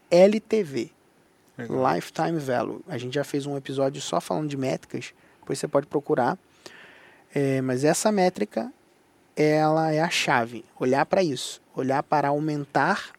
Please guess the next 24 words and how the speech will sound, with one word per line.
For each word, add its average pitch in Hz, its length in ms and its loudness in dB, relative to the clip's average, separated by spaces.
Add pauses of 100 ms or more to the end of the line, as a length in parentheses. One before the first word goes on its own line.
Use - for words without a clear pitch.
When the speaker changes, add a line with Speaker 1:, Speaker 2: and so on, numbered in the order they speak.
(100)
Speaker 1:
o 160 120 -2
meu 156 300 0
L 160 160 2
T 180 220 2
V 131 280 -4 (300)
cada 175 380 0
vez 175 200 -2
mais. 143 280 -6
Quanto, - 680 -4
a, 151 280 0
a 143 40 -8
pergunta 156 640 -2
que - 60 -8
você 147 100 -2
pode 139 240 0
fazer 143 220 -2
em 170 40 2
dois 143 160 -2
mil 139 100 -4
e 135 40 -6
vinte 135 160 -8
e 135 40 -8
dois 156 220 0
é: 127 160 2